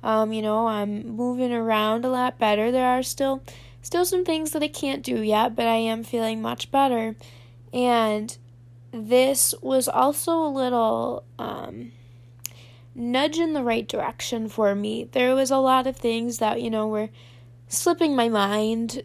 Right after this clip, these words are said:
things that I needed to work on, that I needed to get a move on, that I had been kind of lazy about, you know, like, "Oh, I'll do it later," and later would come, and, "Oh, you know," I keep pushing it back further and further.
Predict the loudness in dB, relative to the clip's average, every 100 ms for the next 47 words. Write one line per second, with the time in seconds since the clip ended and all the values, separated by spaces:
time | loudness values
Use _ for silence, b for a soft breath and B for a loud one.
0 | -4 -2 -2 0 0 0 0 0 -2 -2
1 | -4 0 2 0 0 0 0 -2 -2 -2
2 | -4 -4 -2 0 0 0 -2 0 0 0
3 | -4 -6 -8 B B B 4 6 6 4
4 | 2 -2 -2 0 -2 -2 -2 0 -2 -2
5 | -2 0 2 4 2 0 -2 0 0 0
6 | -2 -4 2 4 6 6 6 4 4 2
7 | 0 -2 0 0 -2 -2 -2 0 0 0
8 | -2 -6 B B B -4 0 0 0 -2
9 | -2 2 2 2 0 -2 0 0 4 8
10 | 8 6 2 -2 0 2 2 0 -8 -6
11 | -4 -4 -4 -2 2 2 0 -6 -4 0
12 | 0 0 -2 -4 -4 -2 -2 -4